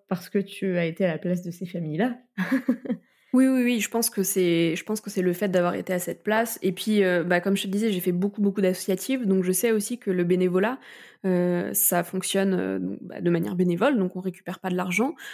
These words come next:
Speaker 2: Mais par contre, ce qu'on peut récupérer, c'est de la reconnaissance. Et c'est très important pour garder des bénévoles,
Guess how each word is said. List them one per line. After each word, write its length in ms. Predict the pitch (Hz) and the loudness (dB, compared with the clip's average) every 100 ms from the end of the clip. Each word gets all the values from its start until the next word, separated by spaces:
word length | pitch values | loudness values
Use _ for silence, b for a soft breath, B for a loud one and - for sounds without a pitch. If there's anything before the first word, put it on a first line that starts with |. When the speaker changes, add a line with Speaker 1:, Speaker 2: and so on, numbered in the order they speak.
| B - | B 0
Speaker 2:
Mais 100 | 185 | 2
par 200 | 185 - | 2 0
contre, 160 | 247 | -2
ce 40 | - | 0
qu'on 140 | 202 | 0
peut 80 | 196 | 2
récupérer, 440 | 190 185 - 208 | 0 -2 -4 -4
c'est 160 | 240 226 | -2 0
de 60 | |
la 100 | 220 | 2
reconnaissance. 680 | 196 190 190 180 - 254 254 | 2 2 2 0 0 -4 -4
Et 60 | - | -6
c'est 180 | 185 180 | -6 -6
très 340 | - 254 240 | -2 2 2
important 440 | 220 214 - 240 226 | 2 0 -2 -2 0
pour 260 | 202 202 - | -4 -6 -4
garder 340 | 190 196 220 | 0 2 2
des 80 | 208 | 2
bénévoles, 500 | 196 190 190 254 269 | 4 2 2 0 -2